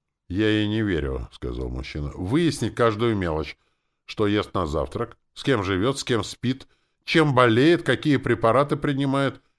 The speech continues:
какая сумма на счету и кому должна, какую купила машину, кто ее подруги и сослуживцы, связи с криминалом и подпольными букмекерами, бывает ли на ипподроме.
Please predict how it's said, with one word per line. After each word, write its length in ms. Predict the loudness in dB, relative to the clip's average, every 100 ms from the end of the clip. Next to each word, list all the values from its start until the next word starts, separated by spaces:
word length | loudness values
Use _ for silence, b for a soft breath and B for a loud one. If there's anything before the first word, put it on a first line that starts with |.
| _
какая 400 | -6 -4 0 0
сумма 320 | 0 -4 -4 -4
на 160 | -4
счету 440 | -6 -8 -8 -10 -10
и 60 | -12
кому 360 | -2 -2 -2
должна, 640 | -2 -2 -2 -4 -6 -8 -12 _ _ _
какую 400 | -8 -2 -2 0
купила 460 | -4 -4 -2 0
машину, 540 | 0 -4 -6 -6 -6 -8
кто 200 | -2 0
ее 160 | 0
подруги 460 | 0 -2 -2 -4 -2
и 80 | -4
сослуживцы, 840 | -4 -6 -4 -2 -4 -4 -6 -6 _ _ _ _ _ _ _
связи 480 | -8 0 2 2 -2
с 100 | -4
криминалом 800 | -4 -2 -2 -2 0 0 0 -2
и 20 |
подпольными 600 | -2 -2 0 0 0 -2
букмекерами, 880 | -4 -6 -4 -4 -2 -2 -2 -4 -8 _ _ _ _
бывает 640 | -2 0 2 4 4 2
ли 140 | 0 0
на 180 | 2 0
ипподроме. 760 | 0 0 2 2 0 -2